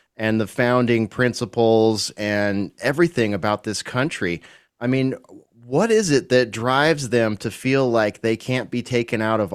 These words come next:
office? I mean, is there something we don't know? <laughs> Or,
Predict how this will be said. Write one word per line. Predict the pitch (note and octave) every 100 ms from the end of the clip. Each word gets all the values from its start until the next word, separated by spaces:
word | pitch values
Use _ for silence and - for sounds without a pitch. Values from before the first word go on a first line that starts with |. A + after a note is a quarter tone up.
| -
office? | G2+ A2 A#2+ - B2 A#2+ A#2 -
I | A2
mean, | A2+ A2
is | A2 G#2
there | A#2 A2+
something | - E3 A3 A#3+ F#3 A#2+
we | C#3
don't | D#3+ D3 C3
know? | F#2 G2+ A2+ B2 C3+ D3 E3 D#3+
<laughs> | G#2 A#2 E3+
Or, | D3+ C#3 D3